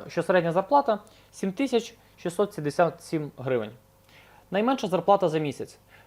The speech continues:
А щоб знайти найменшу зарплату за місяць, у нас є теж спеціальна формула, яка називається мін.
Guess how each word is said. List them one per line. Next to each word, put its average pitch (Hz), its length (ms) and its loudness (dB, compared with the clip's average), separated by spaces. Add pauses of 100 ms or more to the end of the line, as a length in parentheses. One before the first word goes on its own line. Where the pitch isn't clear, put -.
(380)
А 165 180 8
щоб 214 260 0
знайти 202 360 -2
найменшу 196 360 0
зарплату 180 340 -2
за 202 80 -4
місяць, 269 380 -4
у 202 80 -4
нас 208 260 2
є 185 100 2
теж 175 240 4
спеціальна 185 400 0
формула, 226 340 4
яка 180 140 0
називається 156 420 2
мін. 135 260 -2